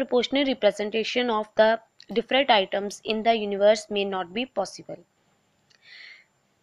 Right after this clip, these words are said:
ਅਸੀਂ ਅਨੁਪਾਤਿਕ ਤੌਰ 'ਤੇ ਪ੍ਰਸਤੁਤੀਕਰਨ ਪੂਰੇ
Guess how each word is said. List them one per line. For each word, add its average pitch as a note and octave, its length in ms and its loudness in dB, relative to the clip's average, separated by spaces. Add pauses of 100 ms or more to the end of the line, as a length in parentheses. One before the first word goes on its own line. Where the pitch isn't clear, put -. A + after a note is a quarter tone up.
(500)
ਅਸੀਂ D4 360 0
ਅਨੁਪਾਤਿਕ B3 600 2
ਤੌਰ A#3 280 8
'ਤੇ A3+ 300 0
ਪ੍ਰਸਤੁਤੀਕਰਨ A3 1040 0
ਪੂਰੇ A#3+ 540 -2